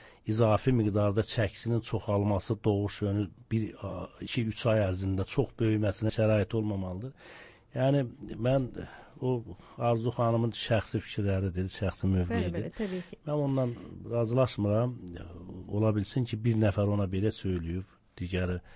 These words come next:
Speaker 1: başqa söyləyib. Yəni, Azərbaycanda həkimlərin savadı yoxdur, nə heç nəyi bacarmırlar. O qeyri-obyektiv qiymətdir.
Speaker 2: Hı hı.
Speaker 1: Onun şəxsi, subyektiv fikirləridir. Mən bunu deyə bilərəm.
Speaker 2: Lap yaxşı. A, a, bəs, m, bayaq bir sual yarımçıq qaldı, Nəsib müəllim.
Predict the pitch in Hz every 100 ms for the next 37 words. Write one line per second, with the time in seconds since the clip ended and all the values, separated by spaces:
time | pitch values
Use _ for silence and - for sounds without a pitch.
0 | - - - 90 - 110 - 90 87 104
1 | 113 117 120 - - - 117 120 123 120
2 | 117 120 123 117 101 - 107 107 110 110
3 | - 104 101 101 98 101 - - 101 92
4 | 98 98 104 - 104 98 92 90 101 98
5 | 90 95 104 127 117 - - - - -
6 | 135 127 117 98 - - _ _ _ -
7 | 113 113 104 - 123 110 - 98 90 87
8 | 82 113 127 127 - 101 - - - 101
9 | 95 90 - 87 - 76 73 78 101 107
10 | 107 104 90 78 73 73 73 _ - 233
11 | 240 233 233 247 214 - 254 254 233 233
12 | 320 - - - - - 240 233 226 247
13 | 240 262 - 262 269 254 247 226 - 185
14 | 151 160 165 - 180 151